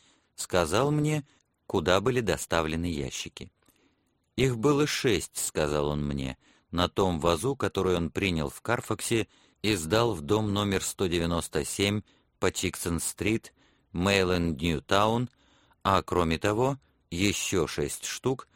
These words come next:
которые он сдал Джамайко Лен Берманси». Я дал Смолету полсаверена и спросил его, были ли взяты ещё ящики из Карфакса.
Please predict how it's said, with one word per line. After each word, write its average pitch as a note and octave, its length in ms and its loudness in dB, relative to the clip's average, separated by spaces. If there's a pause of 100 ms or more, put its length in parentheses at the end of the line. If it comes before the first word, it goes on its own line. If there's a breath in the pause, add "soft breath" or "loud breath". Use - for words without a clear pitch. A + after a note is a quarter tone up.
(360 soft breath)
которые A#2 440 2
он F2 140 0
сдал G2 420 2
Джамайко F2 760 2
Лен F#2 420 0 (180)
Берманси». D2 680 -2 (1500 soft breath)
Я A#2+ 280 2
дал D3 200 4
Смолету C#3 540 0
полсаверена G2+ 1040 0 (200)
и F2+ 120 -2
спросил - 500 -2
его, B2+ 260 0
были C3+ 380 -2
ли A#2 120 0
взяты F2 400 0
ещё A#2+ 420 -2
ящики D2 580 -4
из D#2+ 160 -6
Карфакса. - 600 -8